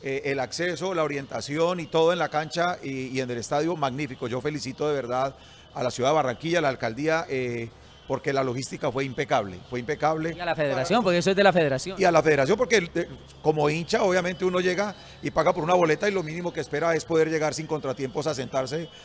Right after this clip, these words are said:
Speaker 1: en una tribuna.
Speaker 2: Confort, confort.
Speaker 1: Exacto, tanto al entrar como a salir, de verdad que sí. Y segundo, lo que te decía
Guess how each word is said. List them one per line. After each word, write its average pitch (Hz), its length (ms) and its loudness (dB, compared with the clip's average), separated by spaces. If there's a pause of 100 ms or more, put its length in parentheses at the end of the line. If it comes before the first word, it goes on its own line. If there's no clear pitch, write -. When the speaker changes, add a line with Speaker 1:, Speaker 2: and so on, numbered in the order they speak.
(120)
Speaker 1:
en 147 100 0
una 170 100 2
tribuna. 175 220 -4
Speaker 2:
Confort, 214 240 8
confort. 165 540 4
Speaker 1:
Exacto, 151 420 -4 (280)
tanto 175 240 4
al 208 60 4
entrar 190 280 0
como 196 160 0
a 175 60 2
salir, 139 300 -4 (140)
de 135 120 -4
verdad 139 220 -4
que 180 120 -6
sí. 139 180 -2 (300)
Y 175 140 0
segundo, 175 360 6
lo 220 80 6
que 220 80 -6
te 175 120 -4
decía 147 500 0